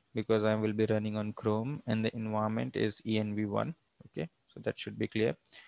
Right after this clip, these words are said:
Now, what I will do is I will go to my action library, and in the platform action, I will select the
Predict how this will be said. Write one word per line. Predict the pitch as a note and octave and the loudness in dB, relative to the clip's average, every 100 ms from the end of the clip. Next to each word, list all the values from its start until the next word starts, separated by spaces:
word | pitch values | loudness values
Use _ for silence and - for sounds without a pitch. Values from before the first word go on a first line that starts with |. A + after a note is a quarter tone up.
| - _ _ _ - | -20 _ _ _ -8
Now, | B2+ C3+ A2+ D#3 - _ - | 0 2 2 0 -6 _ -4
what | A2+ | 4
I | B2 | 6
will | B2+ C3 | 6 6
do | A#2 A2 | 6 6
is | A2+ A#2 - | 4 2 0
I | A2 | 0
will | A2 A2 | 2 2
go | A2+ | 2
to | A2 | 2
my | B2 B2+ | 2 2
action | A#2 - B2+ | 2 0 2
library, | B2 B2 C3 C3 D3 - _ _ _ _ D3+ | 2 4 0 0 -2 -8 _ _ _ _ -6
and | A2 A2 | -4 -2
in | |
the | G#2+ | -2
platform | - A2+ - C3 B2+ | 2 2 2 -4 -4
action, | B2 - C3+ | -6 -6 -4
I | A#2 | -2
will | A2+ A2 | -2 -2
select | - A2 - | 0 0 0
the | - | 0